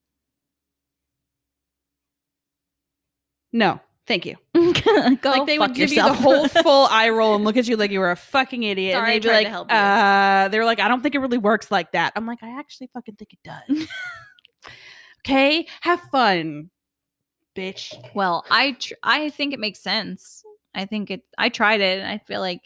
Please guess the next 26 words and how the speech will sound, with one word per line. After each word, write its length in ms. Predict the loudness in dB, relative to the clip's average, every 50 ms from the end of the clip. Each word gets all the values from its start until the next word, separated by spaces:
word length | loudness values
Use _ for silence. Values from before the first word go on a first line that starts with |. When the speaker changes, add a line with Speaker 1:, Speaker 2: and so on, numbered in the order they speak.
| _ _
Speaker 2:
I 60 | -4
mean, 140 | -4 -4 -2
my 60 | -2
hair 160 | -2 -2 -2 0
doesn't 120 | 0 0
Speaker 1:
I 60 | 2
Speaker 2:
get 60 | 4 4
Speaker 1:
went 100 | 4 4
Speaker 2:
too 60 | 4
Speaker 1:
back 120 | 2 4
and 160 | 2 2 4 4
looked 140 | 2 2 2
Speaker 2:
tangly 80 | 0 0
Speaker 1:
at 40 | 4
all 80 | 2 4
Speaker 2:
anyway, 100 | 4 4
Speaker 1:
my 40 | 2
Speaker 2:
but 60 | 2
Speaker 1:
brushes, 360 | 0 0 -2 -2 -6 -10 -10 -8
too. 120 | -6 -6
Speaker 2:
Mm-hmm. 480 | -6 -4 -6 -8 -8 -8 -8 -6 -8 -8 -12 -14 _ _
Speaker 1:
And 160 | -4 -2 0
then 200 | 0 2 2 2
I 60 | 2 2
was 120 | 0 0
like 200 | 0 0 0 0